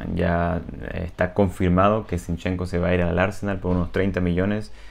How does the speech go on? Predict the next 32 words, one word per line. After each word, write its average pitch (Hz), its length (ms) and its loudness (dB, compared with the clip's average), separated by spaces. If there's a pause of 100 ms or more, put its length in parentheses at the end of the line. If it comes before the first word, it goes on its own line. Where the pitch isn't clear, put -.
(240)
Vamos 98 160 6
a 104 80 8
ver 107 80 2
cuánto 127 280 4
va 113 100 8
a - 20 6
ser 110 180 2
exactamente, 101 800 0 (400)
pero 95 220 6
unos 104 480 4
treinta 104 260 2
millones 101 640 0
van 92 200 2
a 92 60 2
ser 107 360 0
más 98 240 -2
o 101 60 0
menos. 117 340 0 (420)
Eh, 92 340 6
Zinchenko 95 500 0
va 95 100 4
a - 20 -2
firmar 95 320 0
un 104 80 0
contrato 95 580 0
de 90 260 0
cuatro 107 420 2
años 110 420 -2
hasta - 460 0
dos 92 200 2
mil 117 320 2
veintiséis. 110 720 0